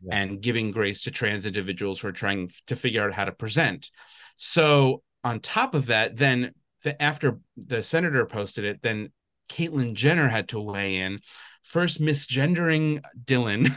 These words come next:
Speaker 2: <laughs> and then, um, saying, "Let's not normalize any of what this person is doing. There's a difference between acceptance and tolerance and normalizing exposing your genitals in a public way." Uh, and she wrote, "I do not support that at all in the slightest. Dylan, congrats."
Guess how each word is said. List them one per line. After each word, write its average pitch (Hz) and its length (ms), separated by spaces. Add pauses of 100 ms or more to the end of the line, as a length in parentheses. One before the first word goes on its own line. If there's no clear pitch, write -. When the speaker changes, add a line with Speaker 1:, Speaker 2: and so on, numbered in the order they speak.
(320)
Speaker 2:
<laughs> - 300
and 143 220
then, 143 460
um, 120 400
saying, 123 320
"Let's 135 240
not 143 180
normalize 117 560
any 185 240
of 131 120
what 117 140
this - 160
person 113 360
is 101 160
doing. 107 400 (340)
There's 123 180
a 120 40
difference 139 340
between 120 380
acceptance 160 560
and 202 120
tolerance 120 560
and 113 200
normalizing 127 680
exposing 120 520
your 110 120
genitals 107 500
in 104 100
a 95 60
public 117 460
way." 104 420 (560)
Uh, 104 260
and 104 300
she - 180
wrote, 113 220
"I 107 120
do 139 140
not 156 200
support 143 460
that 135 120
at 127 80
all 117 300
in 110 60
the 104 80
slightest. 120 680
Dylan, 143 440
congrats." 139 640